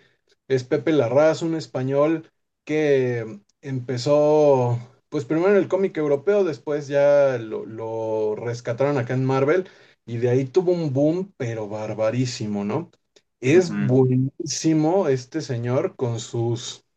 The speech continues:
Speaker 1: medio acuarelas ahí, con su pincel, este, con esas sombras que hace que, híjole, ¿no? Te enamoras, de verdad, te enamoras de sus dibujos.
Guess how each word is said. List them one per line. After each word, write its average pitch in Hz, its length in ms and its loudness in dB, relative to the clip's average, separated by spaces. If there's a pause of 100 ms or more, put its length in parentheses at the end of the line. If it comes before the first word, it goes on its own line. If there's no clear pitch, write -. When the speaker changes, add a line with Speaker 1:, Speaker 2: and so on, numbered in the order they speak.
(140)
Speaker 1:
medio 123 440 2
acuarelas 127 800 2
ahí, 127 300 -2
con 147 200 -6
su 123 200 -14
pincel, 120 480 -4
este, 107 480 -2 (560)
con 127 200 2
esas 139 280 0
sombras 147 520 2
que - 120 -4
hace 135 240 -6
que, 107 260 -12
híjole, 113 540 -10
¿no? 127 240 -4
Te 127 300 0
enamoras, 147 600 2
de 135 80 4
verdad, 123 440 2
te 131 120 -4
enamoras 127 540 -2
de 120 100 -4
sus 104 220 -16
dibujos. 123 580 -10